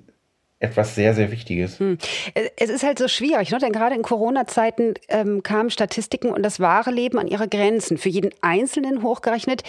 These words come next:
Speaker 2: bestand ja statistisch gesehen ein Mini-Risiko zu sterben. Und trotzdem musste es diesen Lockdown für alle geben. Wo sind Statistiken gefährlich und wo sind sie unerlässlich?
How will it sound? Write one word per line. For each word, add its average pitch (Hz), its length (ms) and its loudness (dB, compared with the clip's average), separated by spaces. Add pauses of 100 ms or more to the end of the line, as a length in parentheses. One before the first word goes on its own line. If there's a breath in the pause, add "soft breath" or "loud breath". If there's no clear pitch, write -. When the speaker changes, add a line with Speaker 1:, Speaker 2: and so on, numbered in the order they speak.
(380 loud breath)
Speaker 2:
bestand 208 480 2
ja 220 160 2
statistisch - 540 -4
gesehen 233 240 0
ein 180 180 2
Mini-Risiko 151 720 -4
zu - 140 -8
sterben. - 300 -6
Und - 100 -4
trotzdem 196 320 0 (100)
musste 202 380 -2
es 196 60 -4
diesen 175 200 -2
Lockdown 170 380 2
für - 140 -2
alle 156 120 -2
geben. 175 320 -4 (760 loud breath)
Wo 226 200 0
sind 311 160 0
Statistiken 220 420 -4
gefährlich 233 560 0
und 214 100 -2
wo 220 120 0
sind 208 160 -2
sie 214 120 -2
unerlässlich? 147 760 -4